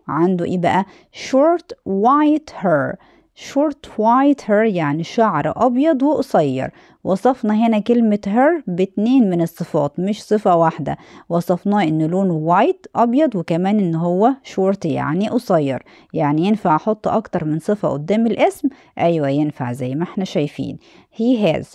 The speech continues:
short white hair. His eyes are black. His eyes يعني إيه؟ يعني عيونه لونها black يعني أسود. بعد كده هنوصف my mother. My mother اللي هي أمي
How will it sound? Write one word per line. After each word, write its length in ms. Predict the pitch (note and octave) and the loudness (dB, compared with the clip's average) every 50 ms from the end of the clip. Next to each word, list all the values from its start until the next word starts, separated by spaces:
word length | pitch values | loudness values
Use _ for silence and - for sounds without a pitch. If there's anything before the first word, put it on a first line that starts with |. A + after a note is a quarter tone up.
| _ - | _ -18
short 540 | - - - A3+ A3+ A3+ C4 D4+ D4 - - - - - | -16 -6 0 2 2 4 4 2 0 -4 -8 -10 -6 -4
white 720 | G#3 G3 F#3+ F#3+ F#3+ F#3 F#3+ F#3+ F#3+ G3+ G#3 G3+ G3+ - - - | -2 0 2 2 4 4 2 2 0 0 -2 -4 -6 -8 -4 0
hair. 400 | F3+ D3+ C#3+ A#2+ - - _ _ _ _ _ _ _ _ _ - - _ | 0 0 0 -2 -6 -12 _ _ _ _ _ _ _ _ _ -20 -20 _
His 380 | - A3+ C#4+ F#4 G#4 G4 - - - - | -2 2 2 2 2 2 -2 -8 -4 0
eyes 480 | A3 A3 F#3+ F3 F3+ G3+ A#3+ C#4+ B3+ - - - - | 2 2 4 4 4 4 2 2 0 -2 -4 -2 0
are 220 | E3+ D#3+ D#3+ E3 | 2 2 2 2
black. 760 | E3 E3 E3+ F3+ G3 G3+ F#3 D#3+ C#3+ C#3+ - - - - - D#3 | 0 0 2 4 4 4 4 2 0 -4 -8 -12 -18 -14 -6 -2
His 220 | A3+ A#3+ B3 G#3 - | 0 0 0 0 0
eyes 420 | - G3+ A#3 B3+ C4+ C4+ A3+ G3+ | 0 2 2 4 4 4 4 4
يعني 260 | G#3+ G#3 G3 G3+ G#3 | 2 2 2 2 2
إيه؟ 380 | - - B3+ A#3 E3+ D3+ - - | 2 2 2 2 0 -2 -4 -6
يعني 280 | C3+ C3+ C3+ D3+ F3+ | -4 -4 -2 0 0
عيونه 500 | F#3+ G3 G3 A3 A#3+ C#4 C#4 A3 G3+ A3 - - - - - - | 2 2 4 4 4 4 4 4 2 0 -2 -6 -14 -18 -10 -4
لونها 600 | F3 F#3 G3 G#3 G#3+ A3 A3 A3 A#3 B3 C4+ C4 - | 0 2 4 4 4 2 2 2 2 2 2 0 -2
black 440 | D#3+ E3+ F3 F#3 F#3+ G3+ G#3 G#3 - | 0 2 4 4 4 4 2 0 0
يعني 520 | F#3 E3+ D3+ D#3 E3 E3+ F#3+ A3+ C#4 C4+ - _ - | 0 0 2 2 2 4 4 4 2 2 0 _ -10
أسود. 540 | - C#3+ - - - C#3 C3 C3 C#3 C#3+ - _ _ _ _ _ _ _ _ _ _ _ _ _ _ _ _ _ _ _ _ _ _ _ _ _ - | -8 -8 -8 -6 -6 -4 -4 -4 -6 -8 -16 _ _ _ _ _ _ _ _ _ _ _ _ _ _ _ _ _ _ _ _ _ _ _ _ _ -12
بعد 300 | E3 D#3+ C#3+ C#3 B2+ - | -10 -8 -6 -6 -6 -4
كده 240 | - - E3+ E3 E3 | -4 -2 0 0 0
هنوصف 560 | D#3 C#3 C#3 D#3 F#3+ G#3+ - - C#4 C#4 - _ - - - - _ _ - | -2 -2 0 0 0 0 0 0 0 0 -2 _ -20 -20 -20 -20 _ _ -4
my 340 | G3 G3+ A3+ C4 C#4 C#4+ C#4 | -2 0 2 4 4 6 6
mother. 440 | A3+ G3 F#3+ F#3 F3 E3 D3 C#3 D#3 - _ _ _ _ _ _ _ - | 6 4 4 2 2 0 -2 -4 -6 -10 _ _ _ _ _ _ _ -4
My 180 | D#3 D3+ D3+ D3+ | -2 0 2 2
mother 380 | D3+ D#3 D#3+ E3+ E3+ F#3+ F#3 | 2 2 2 2 2 0 -2
اللي 220 | F3 C#3+ B2 B2+ B2 | -2 -2 -4 -4 -2
هي 160 | B2+ C#3+ E3+ | 0 0 0
أمي 460 | - - A#3 A#3 A3 G3 F#3 F#3+ G3 | 2 2 2 2 4 2 2 0 -2